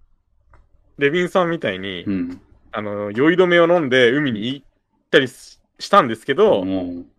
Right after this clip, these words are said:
Speaker 1: まあ、それでももう、てきめんに酔っちゃって、
Speaker 2: へえ。
Speaker 1: もう、これ、俺全然向いてないんだ、この趣味と思って、
Speaker 2: うん。
Speaker 1: やめちゃいました、すぐ。
Speaker 2: うーん。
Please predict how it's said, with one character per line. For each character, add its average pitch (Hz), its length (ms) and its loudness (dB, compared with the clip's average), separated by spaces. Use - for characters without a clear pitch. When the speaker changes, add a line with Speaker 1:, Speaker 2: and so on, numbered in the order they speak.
Speaker 1:
ま 156 80 -4
あ、 147 60 -2
そ 185 120 0
れ 214 100 8
で 233 100 6
も 175 100 2
も 117 220 0
う、 - 40 -6
て 135 120 -12
き 156 140 -4
め 147 120 2
ん 135 80 -2
に 135 100 -2
酔 135 100 0
っ 131 40 -8
ち - 140 -6
ゃ - 20 -4
っ - 40 -6
て、 95 380 -2
Speaker 2:
へ - 20 -
え。 107 460 0
Speaker 1:
も 117 40 2
う、 - 40 2
こ 101 60 2
れ、 98 60 -4
俺 104 100 -4
全 123 260 -8
然 170 240 -4
向 170 100 -2
い 185 40 -4
て 247 100 -2
な 277 80 -2
い 339 60 -4
ん 285 60 -4
だ、 131 100 0
こ 127 60 -6
の 120 60 -2
趣 120 180 -6
味 110 160 -4
と - 80 -8
思 110 140 -4
っ - 60 -12
て、 202 360 -4
Speaker 2:
う 101 60 -4
ん。 95 280 -8
Speaker 1:
や 117 100 0
め 107 120 -2
ち 107 80 0
ゃ 104 40 2
い 101 60 -2
ま 101 80 -2
し - 100 -10
た、 - 120 -14
す - 100 -20
ぐ。 85 220 -16
Speaker 2:
う 110 40 -2
ー 107 760 2
ん。 87 100 -10